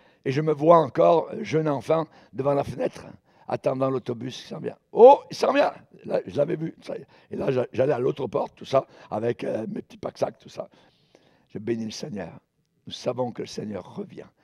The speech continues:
Il y a différentes choses qui nous ont avertis. Amen. Gloire au Seigneur. Rappelez-vous dans le naufrage de l'apôtre Paul. Naufrage de l'apôtre Paul. Ça dit qu'à un moment donné, au bout de quinze jours,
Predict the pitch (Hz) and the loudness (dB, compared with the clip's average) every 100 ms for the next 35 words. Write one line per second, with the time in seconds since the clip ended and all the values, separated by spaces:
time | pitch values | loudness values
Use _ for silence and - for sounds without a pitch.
0 | _ _ _ - 98 - - - 262 - | _ _ _ -14 -14 -14 -10 -8 -8 -8
1 | 131 123 - 220 123 110 - 113 123 123 | -8 -8 -10 -12 -10 -10 -8 -6 -4 -6
2 | - - - _ - 110 120 131 127 _ | -10 -20 -20 _ -8 -6 -4 -6 -8 _
3 | _ 113 113 107 107 98 104 - _ _ | _ -6 -6 -8 -10 -10 -12 -14 _ _
4 | - 160 170 190 147 139 156 - 156 165 | -8 -8 -8 -8 -8 -6 -6 -4 -2 0
5 | 123 131 - 127 - - 170 - _ _ | 0 -4 -6 -10 -6 -8 -8 -18 _ _
6 | _ _ _ _ _ - 123 - 139 131 | _ _ _ _ _ -10 -10 -6 -4 -4
7 | - 127 - - - - _ _ _ _ | -4 -10 -10 -8 -10 -14 _ _ _ _
8 | _ _ _ _ _ - 143 226 226 - | _ _ _ _ _ -8 -4 -4 -2 0
9 | 185 185 - - - 190 202 185 170 208 | 2 0 -4 -8 -2 0 2 0 0 -2
10 | - - 143 156 135 - - 254 240 202 | -4 -12 -8 -6 -6 -6 0 2 2 2
11 | 147 123 240 180 98 - | -2 -4 -6 -6 -8 -12